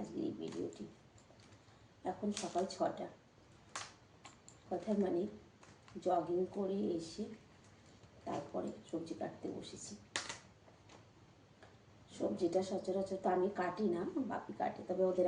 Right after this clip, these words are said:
এখনও ডাকিনি আমি, আর একটু পরে ডাকবো, সাড়ে ছয়টায় ডেকে তুলব। তো ভাবলাম আজকে সবজিটা আমি কাটি,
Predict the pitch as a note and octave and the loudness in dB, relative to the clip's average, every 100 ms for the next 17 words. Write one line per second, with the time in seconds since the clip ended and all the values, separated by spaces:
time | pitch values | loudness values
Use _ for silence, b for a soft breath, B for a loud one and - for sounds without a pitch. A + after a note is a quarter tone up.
0 | E3+ F3 F3 E3+ - E3 D3 G3+ D#4 E4 | 6 4 4 2 0 2 2 2 2 -2
1 | - - B B B B3+ G3 - F#3+ - | -8 -20 B B B 0 0 0 0 6
2 | C3+ C#3 - - - - - - - - | 6 6 2 -2 0 0 2 0 0 0
3 | - - - - - D#4 G#3 E3 D#3+ - | -2 -8 -20 -20 -16 -6 0 0 0 -2
4 | - - C#2+ - - - - - - - | -2 -2 -8 -16 -20 -20 -20 -20 -20 -20
5 | - - - F3+ - F3 - - - - | -20 -10 -6 -6 0 0 0 -8 -10 -12
6 | - G#2+ G#2 - G2 G2+ - - - - | -4 2 2 6 8 8 4 -8 -14 -4
7 | - - - - - - - - - G3+ | 2 2 0 -8 -8 -8 2 4 6 2
8 | - F3+ - F3+ - D#3+ - E3 F#3 F#3+ | 2 0 8 8 10 8 6 8 4 6
9 | E3+ | 4